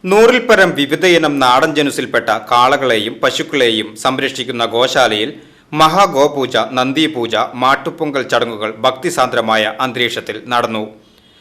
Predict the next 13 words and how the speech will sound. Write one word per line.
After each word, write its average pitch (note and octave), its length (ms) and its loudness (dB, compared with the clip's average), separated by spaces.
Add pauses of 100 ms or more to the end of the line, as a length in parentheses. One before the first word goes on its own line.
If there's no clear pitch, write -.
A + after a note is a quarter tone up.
(240)
നന്ദി D3+ 320 2
ഗൗറ D#3 300 4
ഗോസേവ C3 580 2 (240)
and A2+ 260 -2 (300)
ജീവരക്ഷ F3 500 2
ചാരിറ്റബിൾ D3+ 600 2
ട്രസ്റ്റിന്റെ C3+ 440 -2
നേതൃത്വത്തിലാണ് A#2 840 -2
ചടങ്ങുകൾ A#2 460 -2
സംഘടിപ്പിച്ചത്. A#2 680 -4 (640)
പ്രത്യേകം G#3+ 540 2
തയ്യാറാക്കിയ D3+ 640 4
വേദിയിൽ A#2+ 560 -2